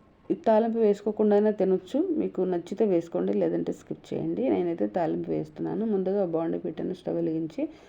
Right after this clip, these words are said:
దానిలో నాలుగు స్పూన్లు ఆయిల్ వేసానండి. మరి కమ్మగా ఉంటుంది పోపు చేసుకుంటే.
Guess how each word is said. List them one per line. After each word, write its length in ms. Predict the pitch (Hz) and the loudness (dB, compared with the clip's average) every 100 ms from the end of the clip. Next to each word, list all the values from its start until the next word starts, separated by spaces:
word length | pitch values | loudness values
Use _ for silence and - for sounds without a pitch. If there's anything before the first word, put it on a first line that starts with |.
| - _ 190 | -20 _ -2
దానిలో 220 | 196 202 | 2 2
నాలుగు 280 | 185 185 190 | 2 0 -2
స్పూన్లు 340 | - 180 180 | -2 -2 0
ఆయిల్ 260 | 175 202 202 | 0 0 0
వేసానండి. 640 | 165 165 160 156 190 294 - - - _ - | -2 -4 -6 -4 -2 -4 -6 -20 -20 _ -10
మరి 420 | - 160 160 160 - | -6 -2 -2 -4 -4
కమ్మగా 420 | 165 170 190 196 | -2 2 4 6
ఉంటుంది 520 | 175 160 160 165 214 - | 6 2 0 2 0 0
పోపు 400 | - 165 160 160 | 0 -2 0 -6
చేసుకుంటే. 540 | 160 - 156 233 | -6 -8 -4 -4